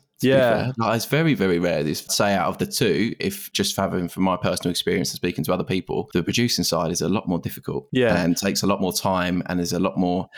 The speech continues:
Speaker 1: lot more energy needing to be used to do it than, than, like, D J ing, which, like, obviously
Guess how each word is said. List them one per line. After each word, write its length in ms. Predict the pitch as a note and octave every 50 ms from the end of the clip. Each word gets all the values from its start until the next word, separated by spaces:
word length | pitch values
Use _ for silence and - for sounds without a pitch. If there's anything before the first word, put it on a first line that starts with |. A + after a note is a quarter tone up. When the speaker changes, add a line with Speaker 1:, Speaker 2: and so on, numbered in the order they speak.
| - - - - _ -
Speaker 1:
lot 100 | F#2 D2+
more 180 | F#2+ F#2 - -
energy 540 | F#2+ F#2+ F#2+ F2 - F2+ F2 F2 G2 - -
needing 320 | - F#2 F2+ F2 F2+ F2 -
to 60 | -
be 80 | - E2+
used 320 | F2 F2+ F#2 F2 - -
to 40 | F2+
do 140 | - G#2 F#2+
it 220 | E2 D2+ - -
than, 340 | E2 E2+ E2+ F2 F2 F2 - -
than, 420 | F#2 F#2 F2+ F2+ E2+ - - - - -
like, 180 | - F#2 - -
D 140 | - G2 G2+
J 180 | - E2+ D2 C2+
ing, 120 | F#2 C3+ -
which, 300 | D#2+ D2 - - - - -
like, 140 | F2+ - -
obviously 440 | - F2+ F2 - - E2+ D#2+ - -